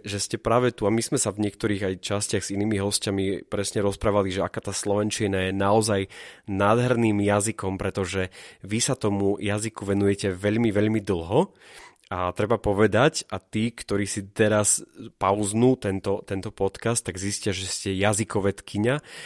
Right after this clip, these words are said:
a dokonca máte svoju vlastnú stránku na Wikipedii, čo sme sa už rozprávali, takže už nie ste úplne tak neznámy pojem v toj-, týchto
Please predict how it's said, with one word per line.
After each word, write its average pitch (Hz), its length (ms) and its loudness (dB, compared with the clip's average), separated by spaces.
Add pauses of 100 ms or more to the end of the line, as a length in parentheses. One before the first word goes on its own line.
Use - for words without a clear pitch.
(160)
a - 80 -10
dokonca 104 400 -2
máte 95 240 -2
svoju 95 240 -4
vlastnú 95 320 -4
stránku 92 400 -6
na 87 80 -6
Wikipedii, 113 640 0
čo 120 160 4
sme 120 160 0
sa 113 160 4
už 113 240 2
rozprávali, 117 480 2
takže 98 400 -2 (320)
už 104 160 -4
nie 127 160 4
ste - 240 -2
úplne 110 320 0
tak 98 240 -4
neznámy 110 640 4
pojem 92 400 0
v - 80 -18
toj-, 98 320 0
týchto 95 560 -4